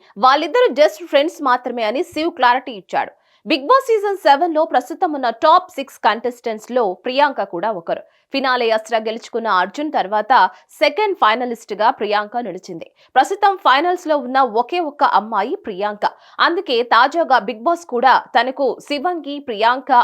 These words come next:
అనే బిరుదు ఇచ్చారు. ఇక హౌస్ లో తను విన్నర్ అవ్వడానికి ఎంత కష్టపడుతుందో, తన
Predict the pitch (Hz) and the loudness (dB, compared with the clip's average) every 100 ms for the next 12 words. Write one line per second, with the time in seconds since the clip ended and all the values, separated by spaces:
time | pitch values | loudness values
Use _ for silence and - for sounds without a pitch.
0 | 214 214 247 180 175 175 233 247 - 226 | 2 -4 -4 -6 -10 -8 -10 -10 -2 0
1 | - - _ - - 214 - 247 - 214 | 0 -6 _ -6 -2 2 4 4 0 -8
2 | 220 208 196 175 247 359 330 202 202 190 | -4 -2 -4 -6 -4 -2 0 -2 -2 -6
3 | 196 233 185 214 254 247 190 - 247 247 | -8 -6 -6 -4 -4 -4 -4 -8 -8 -8
4 | 220 226 214 247 190 - _ 294 311 | -8 -10 -4 -2 -2 -4 _ -2 -2